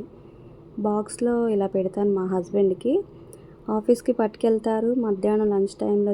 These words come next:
తినేసి ఫోన్ చేసి మరీ చెప్తారు, "బాగుంది పచ్చడి" అనేసి. ఎందుకంటే కొంచెం ఇవి స్పెషల్గానే ఉంటాయి, ఈ దొండకాయ పచ్చళ్ళు ఇవన్నీ కూడా. ఇలా మంచిగా కలిపేసి పెట్టేసేస్తానన్నమాట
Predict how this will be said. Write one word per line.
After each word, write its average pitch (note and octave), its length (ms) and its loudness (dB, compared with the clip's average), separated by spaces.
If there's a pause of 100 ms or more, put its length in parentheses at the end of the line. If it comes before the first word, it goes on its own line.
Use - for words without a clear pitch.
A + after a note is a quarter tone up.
తినేసి G3 500 0 (580)
ఫోన్ G#3+ 320 0
చేసి A3 280 0
మరీ G#3 180 2 (100)
చెప్తారు, F#3 480 -6
"బాగుంది F#3+ 560 0 (880)
పచ్చడి" G3 460 -4 (100)
అనేసి. F#3 420 -2 (640)
ఎందుకంటే A#3 520 0 (840)
కొంచెం A#3 340 2 (100)
ఇవి A3+ 160 2 (100)
స్పెషల్గానే A3+ 640 0 (120)
ఉంటాయి, F#3 320 0 (140)
ఈ F3+ 120 0
దొండకాయ F#3+ 480 -2
పచ్చళ్ళు F#3 460 -4 (140)
ఇవన్నీ F3+ 320 2 (100)
కూడా. F3+ 180 -4 (800)
ఇలా G3+ 160 0 (120)
మంచిగా G#3 440 0 (120)
కలిపేసి G3+ 480 -2 (100)
పెట్టేసేస్తానన్నమాట F3+ 1000 -2